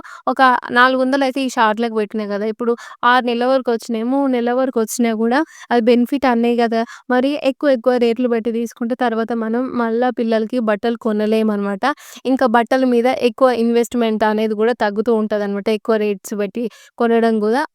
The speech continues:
పిల్లలకు కూడా మంచిగా కొత్త బట్టలు వేసినట్టు ఉంటది. ఇక కన్నయ్యకి అయితే గిట్ల ఐదు షార్ట్‌లు తీసేసుకున్నాను. అవైతే ఈ రోజు నుంచి వన్కి వేసేస్తాను. ఇక తర్వాత ఈవినింగ్ అయిపోయింది కదా, నేను ఆ రెండు నైట్లు అయితే స్టిచ్ చేద్దాం అనుకున్నా.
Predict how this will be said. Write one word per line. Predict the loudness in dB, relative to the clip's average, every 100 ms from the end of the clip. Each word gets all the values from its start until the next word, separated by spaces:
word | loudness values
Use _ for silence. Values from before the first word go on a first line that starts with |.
| -6
పిల్లలకు | -2 0 0 0
కూడా | 0
మంచిగా | 0 -2 -2 -2
కొత్త | 0 0
బట్టలు | 2 0 2
వేసినట్టు | -2 0 -4 0
ఉంటది. | -2 0 -2 0
ఇక | 0 -2
కన్నయ్యకి | 0 0 0 -2
అయితే | -4 -4
గిట్ల | -4 -4 -4 _ _ 0
ఐదు | 2 2
షార్ట్‌లు | 0 0 2 0
తీసేసుకున్నాను. | 0 -2 0 -2 0 0 0 0 -2 -6 -12 -6 0
అవైతే | 2 2 0 0
ఈ | 0 2
రోజు | 0 2
నుంచి | 0 0
వన్కి | 0 0 0 0
వేసేస్తాను. | 2 0 -2 -4 -6 -4 -4 -4 -2 -4 -6 _ _ _
ఇక | -4 -2
తర్వాత | 0 2 2 2 0 -2
ఈవినింగ్ | 0 0 2 2
అయిపోయింది | 0 0 0 0
కదా, | -2 -2
నేను | -2 0 0
ఆ | 2 2
రెండు | 2 0 0
నైట్లు | 0 -2 -2 -4
అయితే | -2 -4
స్టిచ్ | -2 -4 -2
చేద్దాం | 0 0 0 -2
అనుకున్నా. | -4 -4